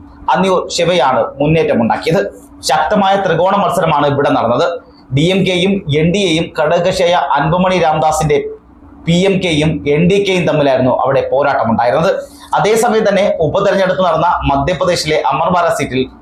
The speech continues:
കോൺഗ്രസിന് കനത്ത തിരിച്ചടിയാണ് നൽകിയത്. ഇവിടെ ബി ജെ പി സ്ഥാനാർത്ഥിയാണ് മുന്നേറ്റമുണ്ടാക്കിയത്. ബി ജെ പി സ്ഥാനാർത്ഥിയായ കമലേഷായാണ് ഇവിടെ മുന്നേറ്റം ഉണ്ടാക്കിയിരിക്കുന്നത്. കോൺഗ്രസ് എം എൽ എ ആയിരുന്ന കമലേഷ് ബി ജെ പിയിലേക്ക് ചേക്കേറിയതോടെയാണ്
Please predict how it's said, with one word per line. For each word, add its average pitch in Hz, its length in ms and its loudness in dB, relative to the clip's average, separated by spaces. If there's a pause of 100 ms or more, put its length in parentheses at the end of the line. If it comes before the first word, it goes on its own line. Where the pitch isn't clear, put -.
(140)
കോൺഗ്രസിന് 156 560 0 (360)
കനത്ത 156 340 0
തിരിച്ചടിയാണ് 135 600 0
നൽകിയത്. 120 440 0 (160)
ഇവിടെ 190 360 0 (260)
ബി 165 220 0
ജെ 214 100 0
പി 214 100 2
സ്ഥാനാർത്ഥിയാണ് 165 800 0
മുന്നേറ്റമുണ്ടാക്കിയത്. 147 1120 0 (300)
ബി 143 100 0
ജെ 160 260 2
പി 190 60 2
സ്ഥാനാർത്ഥിയായ 160 600 0
കമലേഷായാണ് 151 760 0 (180)
ഇവിടെ 135 320 0 (340)
മുന്നേറ്റം 143 420 0 (140)
ഉണ്ടാക്കിയിരിക്കുന്നത്. 131 920 -2 (260)
കോൺഗ്രസ് 185 440 0
എം 196 120 0
എൽ 196 80 2
എ 185 40 4
ആയിരുന്ന 180 420 0
കമലേഷ് 165 420 0
ബി 147 200 2
ജെ 170 120 0
പിയിലേക്ക് 170 380 -2
ചേക്കേറിയതോടെയാണ് 156 1000 -2